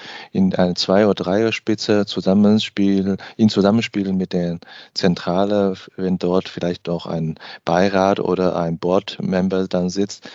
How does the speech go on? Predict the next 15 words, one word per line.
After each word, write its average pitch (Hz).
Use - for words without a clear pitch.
äh, 104
die 104
Zusammenarbeit 123
hat 113
eine 104
Herausforderung, 104
weil 95
die 98
Distanz 107
doch 87
sehr 90
groß 104
ist 78
zwischen 85
dem 82